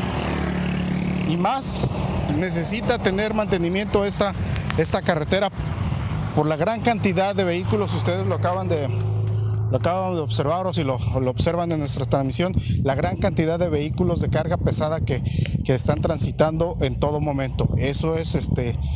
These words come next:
pues, este, podemos decir, factor para que las, que la carretera se encuentre así, totalmente afectada por los baches. Pero, pues, bueno, si tuviera el mantenimiento adecuado a la car-, la carretera, pues no estaría precisamente así.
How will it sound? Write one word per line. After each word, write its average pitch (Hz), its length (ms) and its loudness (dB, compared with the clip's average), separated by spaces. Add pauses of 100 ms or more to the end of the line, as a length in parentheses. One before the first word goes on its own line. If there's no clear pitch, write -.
(260)
pues, 123 200 0
este, - 180 -2
podemos 139 320 0
decir, 160 160 0
factor 160 440 0
para 156 220 2
que 135 120 0
las, 123 280 -2 (140)
que 139 60 2
la 127 220 0
carretera 139 540 0
se 151 100 -2
encuentre 160 380 2
así, 175 320 0 (400)
totalmente 156 680 0
afectada 139 520 0
por 131 160 0
los 127 120 -2
baches. 175 540 0 (640)
Pero, 208 280 2 (320)
pues, 131 140 2
bueno, 165 220 0
si 151 140 -2
tuviera 170 320 0
el 185 80 -2
mantenimiento 170 600 0
adecuado 180 420 0
a 180 40 -2
la 175 100 0
car-, 170 220 -2 (420)
la 165 60 0
carretera, 196 500 -2 (420)
pues 143 140 0
no 165 120 0
estaría 170 440 0
precisamente 160 800 0 (240)
así. 139 320 0